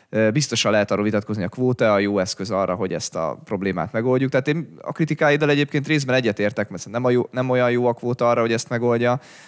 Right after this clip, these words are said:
Ö, meg lehet, hogy egyébként nem akkora a diszkrimináció, mint azt a Netflix sorozatokban látjuk, és a te általad baloldali propagandának hívott nem tudom mi tolja. Tehát, hogy ezeket mind értem, csak az, hogy te totálisan tagadod ezt az egész kérdést, az, az nekem egy kicsit sok,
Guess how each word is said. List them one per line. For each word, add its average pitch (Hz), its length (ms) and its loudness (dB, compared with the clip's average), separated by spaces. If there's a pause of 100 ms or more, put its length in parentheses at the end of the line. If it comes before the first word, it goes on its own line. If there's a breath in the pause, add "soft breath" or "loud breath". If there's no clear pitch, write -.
(120 loud breath)
Ö, 98 500 2
meg 95 120 -2
lehet, 110 260 2
hogy 98 100 -6
egyébként 95 300 -4
nem 131 140 0
akkora 131 260 2
a 127 40 4
diszkrimináció, 123 720 -2
mint 123 200 -6
azt 123 160 -2
a - 20 0
Netflix 123 320 -2
sorozatokban 120 680 -2
látjuk, 120 400 -2
és 113 160 -4
a 85 280 -6 (340)
te 127 100 -2
általad 113 320 2
baloldali 120 320 2
propagandának 113 680 0
hívott 110 320 -2
nem 107 160 -2
tudom 113 260 -2
mi 117 160 -4 (380 loud breath)
tolja. 120 380 2
Tehát, 123 220 0
hogy 143 160 2 (360 soft breath)
ezeket 160 460 0
mind 170 160 0
értem, 120 380 2
csak 113 140 -2
az, 143 120 2
hogy 131 100 -2
te 110 100 -6
totálisan 117 680 0
tagadod 110 320 0
ezt 98 180 -2
az 101 60 -4
egész 104 260 0
kérdést, 117 500 0
az, 120 240 -4
az 117 120 -4
nekem 113 240 -2
egy 107 80 -2
kicsit 110 240 -4
sok, 113 260 -2